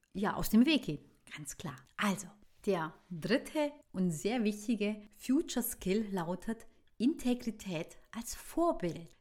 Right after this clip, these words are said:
Ja, du als Ausbilder oder auch du als Ausbildungsleiter, ihr seid ja auch ständig Lernende.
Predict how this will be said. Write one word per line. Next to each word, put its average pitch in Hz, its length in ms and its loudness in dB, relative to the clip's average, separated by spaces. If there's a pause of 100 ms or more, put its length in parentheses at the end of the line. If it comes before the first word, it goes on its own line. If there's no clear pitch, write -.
Ja, 240 240 2
du 247 180 0
als - 280 -2
Ausbilder 185 720 0
oder 277 160 4
auch 269 100 -2
du 302 120 0
als 247 180 2
Ausbildungsleiter, 240 1160 -2 (100)
ihr 240 100 0
seid 247 360 0
ja 254 200 2
auch 269 260 6 (180)
ständig 196 720 -2 (140)
Lernende. 175 720 -2